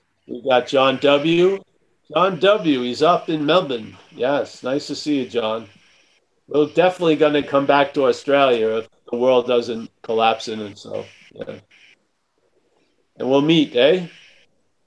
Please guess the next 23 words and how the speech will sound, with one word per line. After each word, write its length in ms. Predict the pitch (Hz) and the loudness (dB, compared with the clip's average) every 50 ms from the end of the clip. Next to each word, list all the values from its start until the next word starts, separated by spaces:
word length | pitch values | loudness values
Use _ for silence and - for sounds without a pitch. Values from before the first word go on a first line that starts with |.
| _ _ | _ _
We'll 140 | - 120 127 | -20 -12 -4
meet 240 | 143 156 160 160 156 | 0 0 0 0 0
and 80 | 139 | -2
have 240 | 131 131 135 139 135 | -2 0 0 2 2
a 60 | 135 | 2
nice 240 | 139 139 139 135 135 | 2 2 2 0 0
coffee. 640 | - - 139 143 143 139 - - 120 113 107 101 101 _ _ _ _ _ _ _ _ _ _ _ _ _ _ _ _ _ _ _ _ _ _ _ | -4 -2 0 2 2 0 -2 -4 -14 -14 -14 -16 -18 _ _ _ _ _ _ _ _ _ _ _ _ _ _ _ _ _ _ _ _ _ _ _
Uh, 420 | 107 110 113 113 113 110 107 104 - - - _ _ _ _ _ | -8 -6 -4 -4 -4 -4 -6 -8 -10 -14 -20 _ _ _ _ _
common 420 | - - 139 147 156 160 143 131 120 | -2 2 4 4 4 2 0 -4 -4
folk 400 | - - 127 117 113 - _ _ | -2 0 2 2 2 -2 _ _
coffee 600 | - 113 113 110 107 104 - 113 107 98 98 104 | -6 -4 -2 0 -2 -2 -4 -10 -14 -12 -12 -14
or 40 | |
something. 440 | 101 - 117 107 107 107 107 101 110 | -12 -10 -10 -10 -10 -12 -14 -12 -6
There's 180 | 117 127 123 143 | -6 -6 -2 -4
a 80 | 151 | -4
good 220 | 131 - 185 196 196 | 0 2 2 2 2
one 200 | 170 147 135 127 | 2 0 2 2
down 300 | 139 131 135 135 135 135 | 2 2 2 2 2 0
in 140 | 131 135 127 | -2 -4 -4
the 60 | 120 | -6
peninsula 720 | - - 127 139 143 147 147 - - 107 104 104 101 98 - _ _ _ _ _ _ _ _ _ _ _ | -6 -4 -2 0 0 0 0 -2 -8 -8 -8 -8 -10 -12 -18 _ _ _ _ _ _ _ _ _ _ _
we 120 | 120 120 110 | -10 -6 -4
had. 360 | 113 113 110 110 107 - | -2 0 0 -2 -4 -8